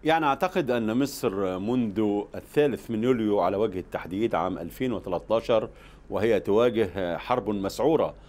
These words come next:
من قبل تنظيم جماعة الإخوان ومعه بقية التنظيمات الإرهابية، آه، التكفيرية، ومن ثم فمصر تعتبر نفسها مستهدفة ليس فقط من الداخل ولكن أيضًا من الخارج.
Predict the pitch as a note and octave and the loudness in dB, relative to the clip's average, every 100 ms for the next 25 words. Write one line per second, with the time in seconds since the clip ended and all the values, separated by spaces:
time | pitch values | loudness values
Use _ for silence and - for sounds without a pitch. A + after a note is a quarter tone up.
0 | - - G2+ F#2 B2 G#2+ G#2 G2+ F#2 - | -20 -12 -10 -4 0 4 2 0 -6 -8
1 | F#2+ F#2 F2 G#2+ F2+ F#2 G#2 E2+ G2+ F#2+ | -6 -4 -2 -2 0 -2 -2 -2 -6 -8
2 | - A2+ B2 A2 A2 C3 A2+ A#2 F#2 F#2 | -2 0 0 -2 0 0 0 -2 -2 -4
3 | A#2 A2 - - F#2+ E2 F2 A2 - F2 | -2 -4 -4 -10 -8 -6 -6 -6 -4 -4
4 | D#2+ F2 F2 G#2+ F#2+ F#2+ - - - - | -4 -4 -2 -2 -2 -4 -12 -20 -14 -4
5 | F2+ - G2+ A2+ - A2 F#2+ E2 - - | -2 -2 -4 -6 -4 -4 -2 -4 -6 -14
6 | - - G2+ A#2 B2+ C3+ F3+ G3+ F#3 - | -20 -12 -2 0 2 2 2 2 2 2
7 | D#3+ F3 F#3 F3+ - D3 C#3 F#3 F#3 B2 | 2 2 2 0 2 2 2 2 4 2
8 | E2+ E2+ F2 F2+ F#2+ - C3+ A2+ G#2 G#2 | -2 -4 -4 -4 -8 -2 0 2 0 -2
9 | - C3 C3+ C3 - D3 C#3 D3+ F#3 D#3 | -2 -2 0 0 2 2 4 2 0 0
10 | F#3+ - E3 - G#2+ G#2+ G2 - - - | -2 0 -2 -2 -4 -4 -6 -12 -20 -16
11 | - F#2+ D#2+ B2+ C#3+ D#3 A2+ G#2+ - G#2 | -8 -6 2 2 2 0 4 4 2 -2
12 | - F3 B2+ G2 F#2 F2 E2+ - C3+ C#3 | 0 0 0 -2 -2 -4 -4 2 4 4